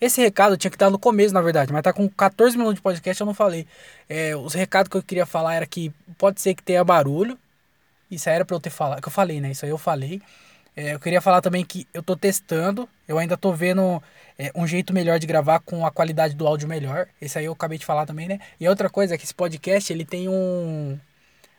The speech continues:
é, um e-mail. É o a-, andré otávio podcast arroba outlook ponto com.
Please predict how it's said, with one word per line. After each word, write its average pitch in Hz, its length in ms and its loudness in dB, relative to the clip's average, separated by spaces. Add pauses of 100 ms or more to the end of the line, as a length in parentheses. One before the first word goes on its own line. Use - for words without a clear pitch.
(100)
é, 135 540 -8
um 170 120 -2
e-mail. 170 400 -2 (1300)
É 156 100 -6
o 151 140 -4
a-, 160 240 2
andré 160 280 0
otávio 185 360 2
podcast 160 720 -4
arroba 165 560 -2
outlook 190 520 2
ponto 196 280 -4
com. 143 260 -6